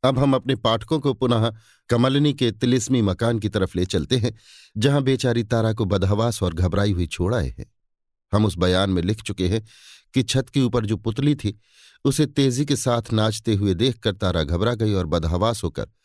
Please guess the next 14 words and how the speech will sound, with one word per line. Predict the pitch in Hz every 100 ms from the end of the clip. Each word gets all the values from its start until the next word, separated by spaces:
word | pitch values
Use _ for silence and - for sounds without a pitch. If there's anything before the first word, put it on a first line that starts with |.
| _ _
कमलिनी | - 110 123 131 139
को | 110 71 - _ _ -
याद | 98 104 113
करने | 110 85 73 71
लगी। | 67 69 - _ _ _ _ _ _ -
इसका | 147 - 175
सबब | 156 147 135
ये | 131 151
था | 143 131 131
कि | 139 123 107
यद्यपि | 101 127 - 90 - _ _ _
बेचारी | 104 117 123 113
तारा | 110 113 107
उस | 98 -